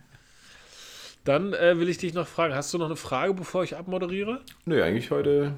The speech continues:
Speaker 2: heute nicht.
Speaker 1: Hast keine Frage?
Speaker 2: Ach so, es sei denn, du willst eine Frage haben.
Speaker 1: Nö, ich dachte, ich dachte vorhin, ähm,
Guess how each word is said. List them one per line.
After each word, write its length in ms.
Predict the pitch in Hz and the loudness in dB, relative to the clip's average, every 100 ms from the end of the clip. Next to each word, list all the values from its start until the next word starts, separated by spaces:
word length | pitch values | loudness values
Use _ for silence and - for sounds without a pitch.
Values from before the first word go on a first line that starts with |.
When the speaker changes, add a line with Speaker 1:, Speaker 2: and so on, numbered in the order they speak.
| - - | -6 0
Speaker 2:
heute 180 | 135 | 2
nicht. 280 | 131 87 - - - _ _ _ _ _ _ _ _ _ | 2 0 -4 -16 -20 _ _ _ _ _ _ _ _ _
Speaker 1:
Hast 160 | 135 - | -12 -4
keine 200 | 202 220 | -2 -2
Frage? 360 | - 147 202 - - | -4 -4 -4 -8 -4
Speaker 2:
Ach 80 | - | 0
so, 180 | - 117 | 4 6
es 60 | |
sei 140 | 95 98 | 8 6
denn, 80 | 104 | 6
du 100 | 95 | 2
willst 300 | 127 - - | 0 -2 -2
eine 100 | 92 | 0
Frage 340 | - 87 92 | 2 2 2
haben. 300 | 110 101 76 - _ _ _ _ _ _ _ _ _ - | 2 0 -2 -12 _ _ _ _ _ _ _ _ _ -6
Speaker 1:
Nö, 200 | 131 131 | 2 2
ich 140 | 135 | 4
dachte, 280 | 147 147 185 | 0 0 0
ich 200 | - 139 | -2 0
dachte 280 | 170 165 170 | 0 0 -6
vorhin, 600 | - 165 143 165 185 185 - 156 | -6 -2 0 0 -2 -6 -8 -6
ähm, 400 | 156 156 156 | -4 -4 -8